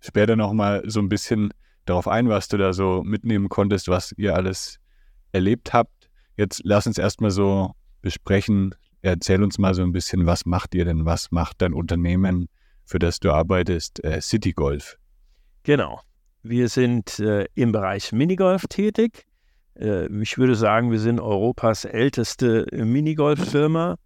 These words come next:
Speaker 2: und sind Marktführer in Europa für Adventure-Golf-Anlagen im Outdoor-Bereich sowie im Indoor-Bereich. Wir hatten jetzt, äh, einen, einen sehr großen Milestone erreicht, indem wir nämlich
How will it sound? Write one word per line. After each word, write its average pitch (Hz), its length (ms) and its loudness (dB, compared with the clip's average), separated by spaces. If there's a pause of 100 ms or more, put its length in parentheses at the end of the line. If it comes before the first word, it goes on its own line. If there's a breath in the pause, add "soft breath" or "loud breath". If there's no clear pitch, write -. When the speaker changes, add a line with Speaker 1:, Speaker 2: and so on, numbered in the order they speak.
(540)
Speaker 2:
und 113 220 -4
sind 104 600 -2
Marktführer 110 1080 0
in 131 280 0
Europa 107 800 -2
für 104 480 2
Adventure-Golf-Anlagen 92 1300 -2
im 85 180 -4
Outdoor-Bereich 120 800 0
sowie 95 380 -2
im 101 220 -2
Indoor-Bereich. 87 960 -2 (760)
Wir 104 280 2
hatten 107 260 -2
jetzt, 95 460 0
äh, 92 300 0
einen, 98 380 -2
einen 87 420 -2 (340)
sehr 117 240 4
großen 98 520 -2
Milestone 143 680 0
erreicht, 139 520 -2
indem 104 280 0
wir 101 80 -2
nämlich 98 400 -4